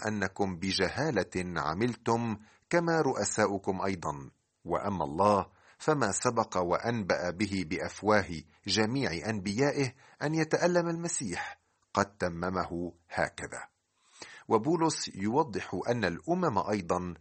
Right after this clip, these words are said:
مذنبون، ولكننا نتكلم بحكمة بين الكاملين، ولكن بحكمة ليست من هذا الدهر ولا من عظماء هذا الدهر الذين يبطلون،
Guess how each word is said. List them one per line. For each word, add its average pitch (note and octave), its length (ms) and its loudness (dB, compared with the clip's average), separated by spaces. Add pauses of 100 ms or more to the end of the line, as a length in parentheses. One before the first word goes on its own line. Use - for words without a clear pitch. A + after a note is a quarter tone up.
(160)
مذنبون، F2 760 -4 (560)
ولكننا F2+ 720 0
نتكلم F2+ 640 0
بحكمة G#2 840 -4 (200)
بين A2 300 -2
الكاملين، G#2+ 840 -2 (420)
ولكن A#2+ 480 2
بحكمة C3+ 520 -4
ليست C3 640 -2
من C3 120 -4
هذا C3+ 220 -2
الدهر B2+ 520 -4 (380)
ولا B2 340 2
من C3+ 220 -2
عظماء C3 680 0
هذا - 180 0
الدهر - 480 -8 (260)
الذين E2+ 600 -2 (320)
يبطلون، F2 840 -4